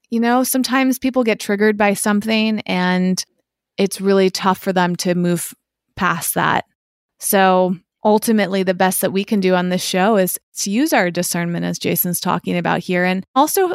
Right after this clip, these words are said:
retain our own open minds. And maybe somebody doesn't feel right right now. The trick is then how d-, <laughs> how do you communicate it to this person? Hopefully, when somebody submits themselves for the show, they don't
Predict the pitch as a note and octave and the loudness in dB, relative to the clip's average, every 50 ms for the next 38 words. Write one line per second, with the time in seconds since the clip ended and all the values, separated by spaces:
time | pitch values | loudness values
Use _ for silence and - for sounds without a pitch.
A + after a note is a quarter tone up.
0 | - - A#3 A#3+ C4+ D4 - D4 D#4+ D#4 D#4 D4 C4+ A3+ A#3+ C4 E4 F4 C4 F#3 | -4 -6 -4 -4 -4 -4 -2 -2 -2 0 2 2 2 2 2 2 2 2 0 0
1 | D3+ - F3 E3+ E3+ E3+ D#3+ E3 - - - F#3+ F3 - - - - _ _ - | 0 -2 -4 -4 -2 -2 -2 -2 -2 -2 -2 -2 -4 -4 -6 -10 -10 _ _ 0
2 | G3+ G3 F#3+ F#3+ F#3+ F#3 _ _ _ _ _ _ _ - G#3 G#3 G3 G3 G3 G#3 | 2 4 4 4 4 2 _ _ _ _ _ _ _ -2 0 2 2 2 2 0
3 | G3+ - G#3+ G#3 G3+ G#3 G3+ G3 G3 - G3 G3+ - G#3 G3+ G3 F#3 F#3 F#3 F#3 | 0 0 0 0 0 0 0 0 0 -2 -4 -4 -2 0 0 0 2 2 2 2
4 | G3 G#3+ - - - F#3 F#3+ F#3 F#3+ G3 - G#3 A3+ C4+ D#4 C4+ - - E3+ - | 2 0 -2 -4 -6 -4 -2 0 0 0 0 0 0 2 2 0 0 -2 -6 -10
5 | _ _ _ G#3+ B3 A#3+ - - D4+ E4 - - A3+ G#3+ G#3 G3 F#3+ F#3+ F#3 F#3 | _ _ _ -2 -2 -2 0 0 -2 0 2 2 2 2 2 0 -2 0 0 0
6 | G#3+ G3+ G#3+ G#3 G3 - A3+ G#3 - - - C#4 A#3+ - - - - - - - | 0 0 0 -2 -2 -2 -6 -6 -4 0 0 0 0 -2 -6 -16 -18 -18 -12 -4
7 | - C#4 D4 D#4+ D#4 D#4 - D#4 C4 A3 A#3 G3+ G#3 A3+ G#3+ C4 G#3 F3 E3+ - | 0 0 2 2 2 0 2 0 2 2 2 2 2 0 2 2 0 0 0 -2
8 | - G3+ F3 F3 E3 - - E3+ E3 - F#3 G3 F#3 A#3+ C4+ - - - C4 B3 | -2 0 0 -2 -2 -2 -4 -4 -4 -4 -4 -2 -2 -2 -2 -2 -2 0 2 2
9 | A3+ G#3+ G3+ F#3+ G3 G3 _ _ _ _ _ G#3 G#3 G3+ - A3 G#3+ G#3 G3+ G3+ | 4 4 4 2 2 0 _ _ _ _ _ -2 0 0 2 2 0 2 0 0
10 | G3 - G#3 G3 G3 F#3+ F#3+ - F#3+ F#3 F3+ - F3+ F3 F3 - - - _ _ | 0 0 0 0 0 0 -2 -2 -4 -2 0 0 2 0 0 -2 -4 -6 _ _
11 | _ _ - - G3 F3 F3+ F3+ - - G3+ F#3+ F#3 F3+ F3 F3 E3+ E3 E3+ F3+ | _ _ -4 -2 0 0 0 -2 -2 0 2 2 2 4 2 2 0 0 0 0
12 | F3+ F3+ F3+ F3 F3 F3 F3 F3 F3+ | 0 2 2 2 2 0 0 -2 -4